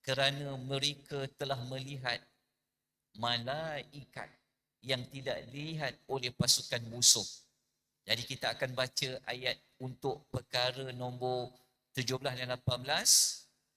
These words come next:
Kita lihat, eh, dekat ini. Surah Al-Qamar, ayat nombor empat puluh lima, muka surat lima tiga kosong ni,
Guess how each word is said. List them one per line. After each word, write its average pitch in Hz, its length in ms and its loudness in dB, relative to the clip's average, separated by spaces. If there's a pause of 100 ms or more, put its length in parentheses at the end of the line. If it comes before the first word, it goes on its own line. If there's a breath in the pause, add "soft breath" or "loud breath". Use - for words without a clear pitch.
(260)
Kita 120 240 -10
lihat, 147 480 2 (1120)
eh, 117 720 2
dekat 123 400 -2
ini. 117 160 -10 (1120)
Surah 151 400 0 (960)
Al-Qamar, 139 720 0 (1400)
ayat 143 400 2
nombor 156 320 -2
empat - 320 0
puluh 156 160 0
lima, 180 560 -2 (400)
muka 131 320 4
surat 151 240 2
lima 156 320 -4
tiga 147 320 -8
kosong 185 400 10
ni, 240 160 -6